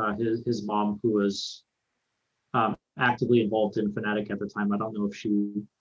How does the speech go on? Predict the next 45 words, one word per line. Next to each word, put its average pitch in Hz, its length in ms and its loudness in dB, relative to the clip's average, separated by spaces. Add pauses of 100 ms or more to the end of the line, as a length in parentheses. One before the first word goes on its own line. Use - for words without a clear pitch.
(260)
still 123 280 2
is, 110 360 0 (440)
uh, 113 220 0
but 113 120 2
I, 117 80 4
I'm, 113 500 0 (300)
I'm 113 160 2
certain 127 340 2
that 107 140 0
they 113 100 4
were 107 140 4
using, 107 400 4
you 107 80 0
know, 101 100 4
some 107 220 -4
of 101 80 0
their 110 160 2
own 113 120 0
money 113 280 0
and 104 100 2
everything 104 380 2
too, 101 300 0
and, 92 200 -4 (680)
um, 98 220 -2
to - 100 -8
try 107 200 -2
to 98 180 2 (480)
push 120 200 2
things 107 160 -4
forward. 101 360 0
So, 98 200 -4 (840)
uh, 107 120 -4
it, 151 80 8
it's 185 380 10
definitely 208 280 6
fun 131 320 4
to, 123 160 4
to - 140 0
think 120 220 2
back 113 240 2
on 110 120 -2
that 107 220 2
and, 101 280 2 (580)
and, 104 260 2
uh, 101 180 4